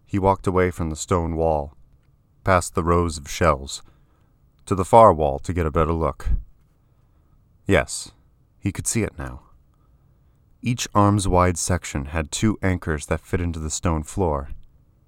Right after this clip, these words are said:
He gave the wall a testing push, but it was solid. "Elliot!" Kiani called from the doorway. He could barely see more than an outline of her head.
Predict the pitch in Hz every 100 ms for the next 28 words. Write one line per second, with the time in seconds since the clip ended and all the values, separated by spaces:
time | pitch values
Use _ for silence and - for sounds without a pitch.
0 | _ _ _ 104 98 117 104 110 104 101
1 | 90 - 110 104 - 90 - - 78 -
2 | - - _ _ _ - 82 82 - -
3 | 76 65 67 - - - _ _ _ _
4 | _ - 165 180 208 202 117 _ _ _
5 | _ _ _ _ - - 87 85 80 92
6 | 82 80 90 82 78 80 73 67 65 _
7 | _ _ _ _ _ _ _ 104 - 92
8 | 101 95 92 - 95 90 87 85 80 78
9 | 85 98 78 71 71 73 73 78 71